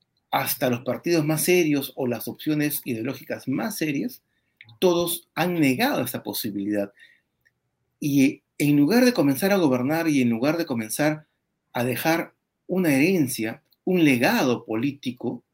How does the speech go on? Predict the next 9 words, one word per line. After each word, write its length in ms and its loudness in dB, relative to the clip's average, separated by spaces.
como 260 -6
gobierno, 560 -2
siguen 380 2
empeñados 840 0
en 180 -2
tratar 400 -4
de 160 -2
capturar 560 -4
poder 400 -2